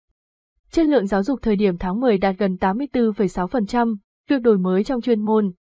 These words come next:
nhà trường đã tổ chức hai tiết dạy đạt giáo viên dạy giỏi cấp tỉnh đi cô giáo Phan Thị Mai và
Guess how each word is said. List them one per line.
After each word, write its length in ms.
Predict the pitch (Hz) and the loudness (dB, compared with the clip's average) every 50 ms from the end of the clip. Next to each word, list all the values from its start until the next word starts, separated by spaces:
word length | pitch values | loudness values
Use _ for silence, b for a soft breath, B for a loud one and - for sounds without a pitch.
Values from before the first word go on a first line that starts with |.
| _ _ | _ _
nhà 100 | 247 226 | 0 0
trường 260 | 214 - 240 208 196 | 2 2 0 2 2
đã 140 | 196 175 170 | 0 0 0
tổ 160 | - 262 202 | 0 0 -2
chức 220 | 180 - 320 330 | 0 -2 -4 -4
hai 200 | - 254 233 208 | -2 -2 -2 0
tiết 180 | 196 - 285 294 | 0 -2 -4 -2
dạy 140 | - 233 185 | -2 -4 -2
đạt 160 | 185 180 180 | -2 -4 -6
giáo 240 | - - 196 180 185 | -4 -4 -2 -2 -2
viên 260 | 185 254 247 226 208 | 0 0 0 0 0
dạy 200 | 196 - 208 - | -2 -4 -6 -6
giỏi 220 | 180 - 190 175 | -4 -4 -4 -4
cấp 160 | - - 330 - _ | -2 -4 -6 -4 _
tỉnh 160 | 262 202 180 | -4 -4 -2
đi 100 | 175 208 | -4 -6
cô 220 | 202 - 220 208 | -2 0 0 0
giáo 220 | 202 - 190 185 190 | 2 0 0 -2 -2
Phan 240 | - - 262 240 233 | -2 -2 -2 -2 -2
Thị 140 | 247 196 | -4 -6
Mai 300 | - 185 196 196 202 202 | -4 -2 -2 0 0 0
và 120 | 196 196 | 0 -2